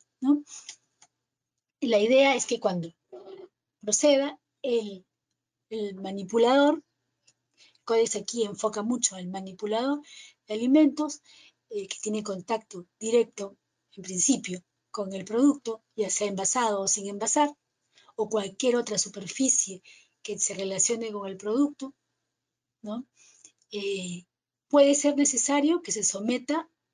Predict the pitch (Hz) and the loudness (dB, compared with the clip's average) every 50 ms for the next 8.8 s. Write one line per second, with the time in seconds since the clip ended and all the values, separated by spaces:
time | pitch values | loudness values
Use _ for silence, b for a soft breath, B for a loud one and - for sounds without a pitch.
0 | _ _ _ _ - - 226 214 220 226 233 262 277 - - - - - - 220 | _ _ _ _ -8 -6 -4 -4 -2 -2 -2 -2 -2 -6 -10 -6 -4 -2 -2 -2
1 | 220 214 208 208 214 214 208 _ _ _ _ _ _ _ _ - 208 - - 220 | -2 -4 -4 -6 -8 -10 -12 _ _ _ _ _ _ _ _ -10 -8 -6 -6 -4
2 | 214 214 208 208 - 262 277 262 226 208 - - - 196 - - b b b b | -6 -6 -6 -4 2 4 4 4 4 0 -6 -12 -14 -14 -16 -16 b b b b
3 | b _ - 220 214 208 226 208 - - - 269 254 269 277 - 240 - 233 214 | b _ -6 -6 -2 0 -2 -2 0 2 2 2 4 4 2 0 0 -2 -2 -4
4 | 208 196 190 190 196 196 202 202 196 190 - - - - - 165 165 185 190 202 | -4 -4 -4 -6 -4 -2 -2 -2 -2 -4 -6 -10 -12 -12 -12 -12 -12 -12 -12 -14
5 | 233 - _ _ B B B B B - 220 214 - 277 269 262 269 247 233 240 | -14 -16 _ _ B B B B B -8 -8 -2 0 2 2 4 2 2 4 2
6 | 240 262 294 285 - 247 233 233 - - 254 240 - 262 269 - - 226 196 196 | 4 6 4 4 2 0 -4 -4 -4 -6 -6 -6 -4 -4 -2 -2 -4 -4 -6 -6
7 | 196 - - - 247 240 208 226 233 233 - _ _ _ _ _ _ _ _ - | -8 -8 -8 -8 -6 -4 -4 -4 -4 -6 -8 _ _ _ _ _ _ _ _ -6
8 | - - 196 196 202 214 247 285 294 285 269 262 254 254 - | -6 -6 -6 -4 0 4 6 6 6 6 4 2 -2 -6 -12